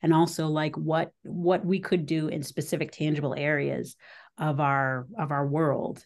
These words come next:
to not only eradicate Christian nationalism, but to bring life and peace. Uh,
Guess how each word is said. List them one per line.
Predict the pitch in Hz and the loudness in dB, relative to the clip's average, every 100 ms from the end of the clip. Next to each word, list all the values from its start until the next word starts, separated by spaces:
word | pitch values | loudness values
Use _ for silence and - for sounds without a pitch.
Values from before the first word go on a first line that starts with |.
| _ | _
to | - 160 147 147 151 | -4 0 2 0 0
not | 165 170 | 2 4
only | 156 | 4
eradicate | 143 147 143 - - | 2 0 -2 -4 -6
Christian | 143 143 | -6 -4
nationalism, | 135 139 160 160 160 151 | -4 -2 -2 0 0 -2
but | 135 - | -4 -8
to | - 147 | -4 -4
bring | 131 151 135 139 135 135 | -2 -2 -2 -2 -4 -6
life | 143 123 - - - | -6 -6 -6 -18 -12
and | 139 | -12
peace. | 131 139 123 - - - - - - - _ _ | -6 -6 -6 -8 -20 -20 -20 -20 -20 -20 _ _
Uh, | - 160 156 | 0 2 2